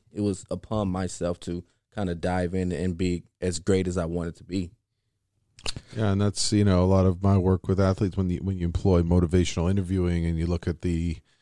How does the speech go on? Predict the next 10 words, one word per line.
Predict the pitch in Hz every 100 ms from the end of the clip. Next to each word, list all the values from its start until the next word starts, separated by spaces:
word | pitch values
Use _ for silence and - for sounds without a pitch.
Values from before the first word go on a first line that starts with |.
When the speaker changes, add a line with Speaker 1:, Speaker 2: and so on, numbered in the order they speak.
| _ _ -
Speaker 2:
um, | 95 90 85 82
tr-, | - - - _ 87
uh, | 85 76 76
trans | - 101 92 -
theoretical | 98 90 90 90 87
model | 85 85 85 82
of | -
change, | 101 95 92 90 82 87
you |
know, | 85 85 82 82